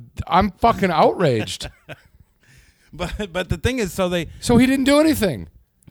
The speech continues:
Speaker 1: I thought he
Speaker 2: Right.
Speaker 1: yelled a slur or was like, you know,
Speaker 2: That's
Speaker 1: yelled
Speaker 2: why, that's,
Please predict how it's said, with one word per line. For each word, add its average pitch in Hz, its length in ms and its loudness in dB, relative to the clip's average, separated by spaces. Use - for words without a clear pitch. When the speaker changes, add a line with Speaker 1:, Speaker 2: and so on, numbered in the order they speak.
Speaker 1:
I 208 100 4
thought 392 200 0
he 269 100 2
Speaker 2:
Right. - 220 2
Speaker 1:
yelled 233 200 2
a 208 120 2
slur 226 680 2
or 147 160 -2
was 170 160 -2
like, 170 240 -2
you 190 120 -4
know, 170 220 -2
Speaker 2:
That's 185 280 0
Speaker 1:
yelled 208 140 2
Speaker 2:
why, 196 180 -4
that's, 185 220 0